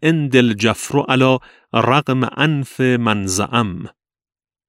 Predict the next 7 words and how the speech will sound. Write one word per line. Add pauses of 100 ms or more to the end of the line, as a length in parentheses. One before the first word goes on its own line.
(140)
و
اما
گفتار
وی
دربارهٔ
جفر، (580)
جفر